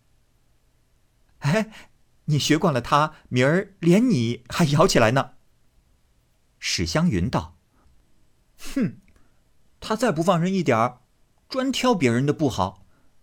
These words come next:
你自己便比世人好，也犯不着见一个打趣儿一个。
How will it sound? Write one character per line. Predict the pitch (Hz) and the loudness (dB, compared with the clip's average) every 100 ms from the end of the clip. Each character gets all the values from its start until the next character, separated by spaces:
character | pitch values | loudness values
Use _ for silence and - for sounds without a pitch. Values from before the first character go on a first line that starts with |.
| _ _ | _ _
你 | - 147 | -6 -6
自 | - 196 | -4 -4
己 | 147 131 135 | -2 -2 -2
便 | 135 175 | -4 -4
比 | 139 143 | 0 0
世 | 202 | 0
人 | 160 175 | 0 -2
好， | - 110 131 - _ _ _ | -2 -2 -4 -10 _ _ _
也 | 294 190 | -2 -2
犯 | 120 214 | 0 0
不 | 175 | 2
着 | 160 156 190 - _ - | 2 2 0 -6 _ -4
见 | 233 175 | 0 0
一 | |
个 | 208 | 0
打 | 214 - | 0 -2
趣 | 214 - | -2 0
儿 | 233 | 2
一 | 147 | 4
个。 | 139 120 - | 2 0 -4